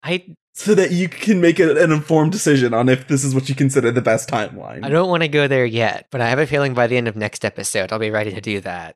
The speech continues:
Speaker 1: There'll probably be, like, four, and I can really easily pick this one as the best one.
Speaker 2: Okay. So, we're gonna move on to the matchup ceremony, which is much faster.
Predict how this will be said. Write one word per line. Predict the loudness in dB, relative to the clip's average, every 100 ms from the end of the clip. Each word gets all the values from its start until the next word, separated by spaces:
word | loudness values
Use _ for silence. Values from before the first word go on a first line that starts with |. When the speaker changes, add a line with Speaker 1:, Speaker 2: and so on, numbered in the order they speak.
| _
Speaker 1:
There'll | -12
probably | -4 -4 -2
be, | -2
like, | -4 -8
four, | -4 -2 -2 -4
and | -6 -6
I | -6
can | -6 -6
really | 0 2 2 0
easily | -4 -2 -2 -2
pick | -4 -4
this | -4 -4
one | -8
as | -10 -14
the | _
best | -10 -8 -10
one. | -14 -16 _ _ _ _ _ _ _ _ _
Speaker 2:
Okay. | -6 -4 -6 _ _ _ _ _ _ _ _
So, | 0 4 6 6 4
we're | 4 4
gonna | 6
move | 6
on | 6 2
to |
the | 2
matchup | 0 -2 -2
ceremony, | 2 4 4 4
which | 2
is | 2
much | 2 2 0
faster. | -2 -2 -6 -10 -10 -12